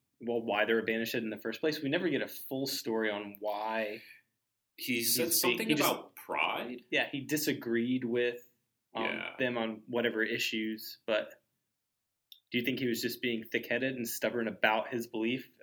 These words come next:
Speaker 1: Like, was he being too strict for the Puritans with his <laughs> belief, like you're saying? Like, <clears throat> I don't know.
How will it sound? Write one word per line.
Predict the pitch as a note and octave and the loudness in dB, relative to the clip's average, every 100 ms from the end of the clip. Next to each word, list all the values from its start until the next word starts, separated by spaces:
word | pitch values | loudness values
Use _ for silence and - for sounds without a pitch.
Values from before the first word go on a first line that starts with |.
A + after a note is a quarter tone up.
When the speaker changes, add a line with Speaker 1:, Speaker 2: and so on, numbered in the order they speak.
| - | -8
Speaker 1:
Like, | G2 - - _ | -8 -12 -20 _
was | - - | -8 -4
he | A#2 | -2
being | A#2+ - | -2 -2
too | - B2 | -2 -2
strict | - - A#2 - | -2 0 0 0
for | - A#2 | -6 -6
the | |
Puritans | A2+ - A2 B2 F#3+ G3 G3 | -4 -2 0 0 -2 -2 -6
with | C#3+ C#3 | -6 0
his | D3+ C#3+ - _ _ _ - - - G3+ | 0 0 -4 _ _ _ -20 -20 0 2
<laughs> | F#3 - - - - _ - | 2 0 -16 -20 -20 _ 0
belief, | D3+ C3 E3 F#3 | 2 6 4 6
like | D3+ D3 | 2 4
you're | C#3+ | 2
saying? | C#3 C3+ E3 D3+ | 4 4 4 2
Like, | A#2+ A2+ - _ _ _ | 2 0 -10 _ _ _
<clears throat> | _ _ _ _ - | _ _ _ _ 2
I | - - - _ - A#2 | 2 0 -6 _ -4 0
don't | C3 | 2
know. | C3+ | 2